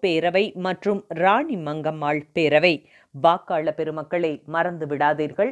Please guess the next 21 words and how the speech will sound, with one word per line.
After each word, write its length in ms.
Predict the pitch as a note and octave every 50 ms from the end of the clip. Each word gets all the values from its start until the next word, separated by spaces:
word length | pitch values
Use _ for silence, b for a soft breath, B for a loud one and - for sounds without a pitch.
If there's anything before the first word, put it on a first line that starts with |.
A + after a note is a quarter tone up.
| - -
உங்களது 560 | G3+ G#3 A3+ A3 A3+ G3+ E3+ D3+ C3+ - D3
சின்னம் 440 | - - E3 D#3 D#3 D#3 D#3 E3 F3 - _
தள்ளுவண்டி 600 | - G#3 G#3 A#3 B3+ C4 F#3 D3 B2+ A2+ B2+ B2+
சின்னம். 440 | - - F#3 F3 D#3+ E3 E3+ E3 - - _ _ _ _ _ _ _ _ _ _ _ _ _ _ _ _ _ _ _ _ _ _ _ _ _ _ _ _ _
நாட்டுக்காக 880 | F3 F#3+ G3+ G#3+ G#3+ A#3 D4 D4 - C#4 B3 - - G3+ E3+ F3 F#3 - F#3+ E3+ D#3+ - -
உழைத்த 480 | - E3 E3+ F#3+ G3 G3 G3 F#3+ _ F#3+ E3+ D3 C#3+ - - E3 E3+
மாமன்னர் 640 | F3 F#3+ G3+ A3 A3+ A3+ G#3 F3+ E3 E3 E3 D#3+ D#3+
திருமலை 440 | - - A3 G#3 A3 G#3 G#3 F#3+ E3 D#3
நாயக்கர் 480 | D#3+ D#3 D#3 E3 E3 - - F3 D3+ D3+
இளைஞர் 460 | D#3+ E3 E3+ F#3+ G3+ G#3 G3+ F#3+ - _
பேரவை 360 | - F3 E3 D3+ C#3+ C3+ D3 D3 C#3+ -
சார்பாக 600 | - E3+ D3+ D3+ D3+ D3 D#3 D3 D3 - - D4 - b b b b b b -
சாத்தூர் 460 | - C#4+ C4+ C#4 C#4 - D#4 D4 C#4+ -
சட்டமன்ற 460 | D#4+ C4 - - A#3+ B3 A#3 A3+ A#3 A3+
இடைத்தேர்தலில் 880 | G#3 G3+ G#3 A3+ D4 D4+ D4 - A3+ G#3 F#3+ G#3+ G#3 G3 G3 G3+ G3 -
போட்டியிடும் 640 | A3 G#3 G3 G3+ - G#3 F#3 F#3+ G3 G3 G3 G3 G3 F3+ - b b b b b b
என் 260 | F3 A3+ A#3 A#3+ A#3+ A#3
சிவன்ராஜ் 640 | - - B3+ G#3+ A#3 A#3+ A#3+ A3+ B3 A#3 G#3 F3 -
நாயக்கர் 460 | F3+ F3+ E3+ E3+ E3 - G3 F3+ D#3+ D#3
பி 120 | D3+ F#3 G3 F#3+
ஏ 140 | F#3 F3+ E3+